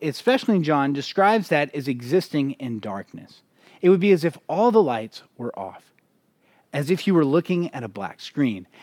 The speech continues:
It would be like trying to watch the news with no sound, no light.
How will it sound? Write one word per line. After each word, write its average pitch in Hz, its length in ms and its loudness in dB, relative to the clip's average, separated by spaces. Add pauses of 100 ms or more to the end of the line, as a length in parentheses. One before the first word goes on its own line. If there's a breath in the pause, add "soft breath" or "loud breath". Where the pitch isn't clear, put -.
(140 soft breath)
It 156 80 0
would 165 160 4
be 170 100 6
like 139 220 2
trying 190 460 0
to - 120 -12
watch 139 380 -2
the 180 120 -4
news 113 360 -4
with 95 180 -14
no 131 200 -4
sound, 104 460 -10 (640)
no 95 300 -12
light. 95 460 -16